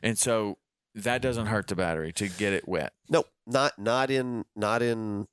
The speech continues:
Speaker 2: uh, an A G M. In the lead batteries where you pull the caps off, sometimes if you pollute the top of the battery too much, it can go back into the battery and, once again, overfill the caps.
Speaker 1: Huh.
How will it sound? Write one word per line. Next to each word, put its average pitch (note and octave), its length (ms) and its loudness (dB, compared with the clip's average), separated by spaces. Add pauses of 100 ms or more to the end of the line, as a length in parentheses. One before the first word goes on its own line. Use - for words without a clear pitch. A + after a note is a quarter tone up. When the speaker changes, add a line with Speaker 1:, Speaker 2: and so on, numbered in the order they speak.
(100)
Speaker 2:
uh, F2+ 320 2
an G2+ 100 0
A G#2 140 2
G G#2 260 2
M. E2 260 -2
In G2+ 140 0
the F2+ 80 2
lead A#2+ 300 0
batteries C3 580 2
where G2+ 140 2
you F2 140 0
pull B2 260 0
the - 80 -8
caps B2 320 2
off, A#2+ 120 4
sometimes A#2+ 520 2
if G#2 100 -2
you G#2 140 2
pollute G2+ 400 2
the A#2 80 -2
top G#2+ 280 0
of G2+ 40 -4
the G2+ 80 -2
battery G2 280 2
too - 160 -2
much, G#2 280 2
it E2+ 80 -4
can E2 180 -6
go F2+ 160 2
back E2+ 260 0
into B2+ 240 0
the A#2+ 120 0
battery A#2+ 440 0
and, E2+ 280 -2 (340)
once F2+ 300 2
again, F#2+ 400 0
overfill E2 440 0
the D#2+ 120 -4
caps. - 440 -2 (480)
Speaker 1:
Huh. F#2 160 -4